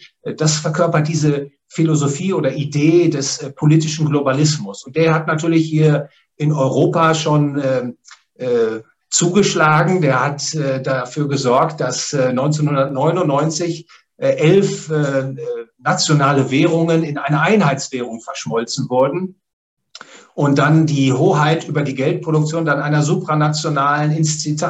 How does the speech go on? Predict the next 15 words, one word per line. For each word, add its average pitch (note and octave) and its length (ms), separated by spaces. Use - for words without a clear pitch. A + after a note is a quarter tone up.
Instanz D#3 760
oder C#3 160
Institution, D3+ 960
äh, B2+ 260
zugegeben C#3 1200
wurde D#3 500
und C#3+ 320
der B2+ 160
Europäischen C#3 460
Zentralbank, C#3 640
die C#3 80
ja B2+ 100
de C#3 140
facto, D3+ 640
äh, B2 340